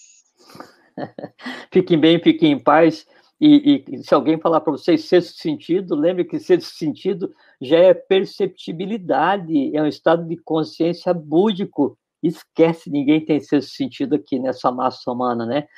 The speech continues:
E o quinto sentido a gente está desenvolvendo pra se apropriar de um mundo onde a matéria já é outra, que é um mundo etérico,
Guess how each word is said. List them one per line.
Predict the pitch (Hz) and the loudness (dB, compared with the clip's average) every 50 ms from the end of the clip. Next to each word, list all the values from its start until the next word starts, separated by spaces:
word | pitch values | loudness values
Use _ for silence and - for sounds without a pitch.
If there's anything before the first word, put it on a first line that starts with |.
| - - - | -20 -10 0
E | - 147 | 4 4
o | 147 147 | 4 4
quinto | 147 - 175 160 - | 4 2 2 2 0
sentido | - - - 135 123 - 185 180 170 | -4 -4 -4 -4 -2 0 0 2 2
a | 156 | 2
gente | - 156 156 156 - | 2 2 -2 -2 -8
está | - - - - - 175 190 196 | -14 -14 -8 0 4 4 4 4
desenvolvendo | 165 151 143 - 175 156 131 143 139 - 160 175 180 180 - | 2 -4 -6 -4 -2 0 0 0 2 2 2 2 2 0 2
pra | - 165 151 | 2 0 0
se | - - - - - 165 196 190 - - _ _ _ | 0 -6 -18 -12 -8 -6 -4 -4 -6 -8 _ _ _
apropriar | - 156 151 - - 196 196 196 196 - - 175 165 151 147 151 165 196 214 - _ _ _ _ - | -2 -2 0 2 4 4 4 4 4 4 4 6 6 6 6 6 4 4 2 0 _ _ _ _ -16
de | - 143 139 185 | -10 -2 2 4
um | 180 170 160 | 4 4 2
mundo | 156 156 165 196 240 254 247 220 170 165 156 | 2 0 2 2 2 2 2 2 2 2 2
onde | 170 170 170 | 2 2 0
a | 175 170 | -2 -2
matéria | 165 165 151 - - 185 185 185 185 | -2 -4 -4 -2 -2 0 0 0 0
já | 175 185 185 | -2 -2 -2
é | 185 202 | -2 0
outra, | 185 165 170 190 208 214 - 175 151 | 2 2 2 2 0 0 -4 -6 -6
que | - - 170 | -4 -2 0
é | |
um | 165 165 160 | 0 0 -2
mundo | 156 156 160 175 180 175 180 190 | -2 -4 -6 -6 -4 -4 -4 -4
etérico, | 190 185 _ - 185 185 185 185 185 - | -4 -4 _ -2 0 0 0 -2 -6 -14